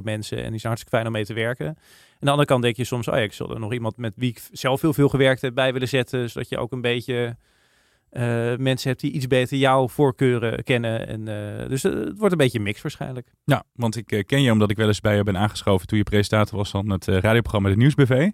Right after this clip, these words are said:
Speaker 1: Ja.
Speaker 2: Toen had je natuurlijk een heel team. Gaan dan mensen transfers maken van de N P O naar R T L? Of kan je daar nog niks over zeggen?
Speaker 1: Eh, daar kan ik natuurlijk nog niets over zeggen. Eh, nee, dat was wel heel erg zo volgens mij de tijd dat, eh, dat Eva Jinek van de N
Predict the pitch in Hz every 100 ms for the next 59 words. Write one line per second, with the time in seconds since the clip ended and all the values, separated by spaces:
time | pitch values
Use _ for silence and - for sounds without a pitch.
0 | - 151 175 - - 120 113 - 123 117
1 | 113 117 123 135 202 - _ _ _ _
2 | _ - 131 123 131 127 135 123 - 120
3 | 113 139 147 120 127 120 110 113 107 120
4 | 117 117 110 - 104 107 143 175 - -
5 | _ _ _ _ 127 117 117 120 117 110
6 | 107 - - _ - 170 165 160 160 160
7 | 156 131 135 120 - 113 120 127 151 170
8 | 147 - 135 110 - 120 - 175 196 349
9 | 139 127 127 127 127 131 135 139 143 170
10 | 185 156 127 147 135 127 117 135 135 123
11 | 135 127 127 117 - 117 110 - 135 117
12 | 120 131 165 160 - 139 131 -